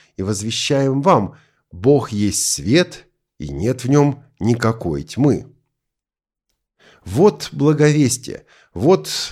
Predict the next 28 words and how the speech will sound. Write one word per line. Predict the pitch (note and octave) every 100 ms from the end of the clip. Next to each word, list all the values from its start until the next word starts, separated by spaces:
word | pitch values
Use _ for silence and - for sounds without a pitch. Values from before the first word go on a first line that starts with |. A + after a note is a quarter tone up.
| -
добрая | G2+ G#2+ E3+ C3 D3 D3 D3
весть, | E3+ B2 - - _ _ _ -
вот | B2 D#3+ D#3 - -
Евангелие. | - A2 D3 D3+ D#3 B2 G#2+ B1 G1+ - _ _ _ _ _
Да, | - A3+
собственно, | A#3+ A#3+ - A3+
это | G#3+
и | F3+
есть | C#3 B2+ A#3 - -
Евангелие | G#2 A2 F#3+ F#3 E3 D3+ D3+ - -
Божьей | A2 D3 D3+ C#3
благодати, | C3+ B2+ B2 C3 D#3+ F3+ - G#2
которое | - G#2+ D#3+ C#3+
берёт | A#2 A2 E3 D#3+
обречённых | - A2 A#2+ A#2+ D#3+ D3 B2+ A#2+
грешников | D3 F#3+ - C#3+ A#2 - - - -
и | D#3 D#3
через | D#3 D#3+ D3 D3
чистую | - - G#3 D#3+ - - C3 A#2+
веру | A#2+ G#3 D3+
в | A2 C3
Иисуса | C3+ - F3 D#3 B2+
Христа | A#2+ A#2+ - G#3+ A3 - _ _ _ -
приобщает | F#3 D#3+ - - - G#3 A3 F#3+
нас | D3+ C#3+ -
к | -
Божьей | G#2+ A#2+ E3+ C3+ D3
семье, | D3 - F3 E3 D#3+ F#3+ E2+